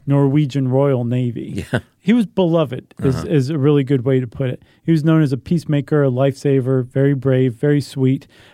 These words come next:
Speaker 1: Um, and so when he died, it was a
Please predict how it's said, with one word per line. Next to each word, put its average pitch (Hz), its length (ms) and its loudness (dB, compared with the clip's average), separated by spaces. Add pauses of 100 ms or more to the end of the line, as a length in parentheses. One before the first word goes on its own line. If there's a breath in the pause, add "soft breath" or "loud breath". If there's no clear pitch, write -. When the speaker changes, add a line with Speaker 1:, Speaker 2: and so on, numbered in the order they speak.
Speaker 1:
Um, 147 380 -2 (140)
and 156 200 0
so 170 320 2 (140 soft breath)
when 175 200 2
he 175 160 2
died, 143 720 -2 (340 soft breath)
it 165 100 2
was 170 160 2
a 165 120 4